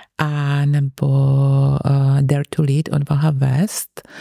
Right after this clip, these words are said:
nádherná kniha, ve které popisuje emoce, spoustu emocí a pojmenovává je, tak to je to, co v současné době mám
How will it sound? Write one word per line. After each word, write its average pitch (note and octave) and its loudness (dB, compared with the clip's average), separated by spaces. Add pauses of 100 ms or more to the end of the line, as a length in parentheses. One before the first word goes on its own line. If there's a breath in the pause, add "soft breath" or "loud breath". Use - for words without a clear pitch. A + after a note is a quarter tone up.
(600 loud breath)
nádherná C#3+ 0
kniha, D3 0
ve C#3 0
které D3 0 (120)
popisuje C#3+ -2 (480 loud breath)
emoce, D3 0
spoustu - -6
emocí D3 0
a F#3 -4
pojmenovává D#3+ 2
je, E3+ 0 (480 loud breath)
tak D3+ -2 (300)
to D3+ 2
je D3+ -2
to, C#3+ -2
co - -2
v - -2
současné - 0
době C3+ 2 (160)
mám C3+ 0